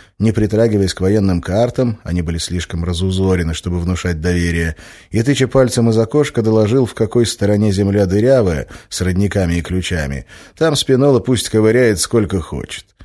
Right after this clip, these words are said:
Его сапёры рано или поздно задушатся, наевшись слизней. А в других местах рыть — истинная радость, и туда надо лупить артиллерией и набегать нашей конницей.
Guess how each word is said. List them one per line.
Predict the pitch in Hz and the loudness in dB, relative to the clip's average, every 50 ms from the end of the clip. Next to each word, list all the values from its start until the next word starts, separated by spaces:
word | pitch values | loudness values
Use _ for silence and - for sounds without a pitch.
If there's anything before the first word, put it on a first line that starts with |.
| - - | -8 -4
Его | 90 101 110 | 0 0 0
сапёры | 107 - 113 104 - 131 131 117 110 107 | 2 2 0 2 2 2 4 4 4 4
рано | 120 117 107 107 | 4 4 4 2
или | 104 101 | 2 2
поздно | 98 87 117 117 107 98 104 98 | 0 2 2 2 2 2 0 0
задушатся, | 92 98 107 101 104 123 120 98 - 98 - - - 90 | 0 0 0 2 2 0 0 0 -2 -4 -4 -4 -4 -2
наевшись | 85 95 95 98 98 95 87 - 95 92 - - | 0 0 0 0 0 0 -2 -4 -6 -6 -6 -4
слизней. | 95 92 87 73 62 71 71 65 57 - _ _ - - - - - - _ - | -4 -4 -4 -4 -6 -8 -10 -10 -10 -12 _ _ -20 -20 -20 -20 -20 -20 _ -6
А | - 92 95 | -2 -2 0
в | 95 | 0
других | 90 101 101 101 143 180 175 - | 0 0 0 2 0 0 0 0
местах | 165 147 123 - - 113 98 82 - 95 | -2 -2 -2 0 0 0 0 0 -2 -2
рыть — | 92 113 147 165 - - | 0 0 0 0 -2 -2
истинная | - 127 147 165 151 - - 160 147 156 151 123 | -2 0 0 0 -2 -2 -4 -2 0 2 2 2
радость, | 107 101 101 101 95 101 104 98 - - - - - - - - | 4 4 2 2 2 2 2 0 -2 -6 -8 -10 -14 -20 -12 -6
и | - 98 | -4 -4
туда | 98 - 104 101 98 120 147 147 | -2 0 0 2 4 4 4 4
надо | 143 139 123 120 113 | 4 2 4 4 4
лупить | 113 117 104 - 135 131 - - | 4 2 2 0 -2 0 0 0
артиллерией | 117 98 - - 104 107 127 139 139 135 127 117 110 | -2 0 -2 -2 0 2 4 4 4 4 4 2 2
и | - - 95 | 0 0 0
набегать | 98 104 101 95 101 92 107 107 98 - | 0 2 2 0 2 2 2 0 0 0
нашей | 90 92 95 92 - - 87 | -2 -2 -2 -2 -4 -6 -6
конницей. | 76 - - 76 69 67 65 65 62 58 - - - 55 50 - | -8 -8 -8 -8 -8 -8 -8 -10 -10 -10 -12 -12 -12 -12 -14 -16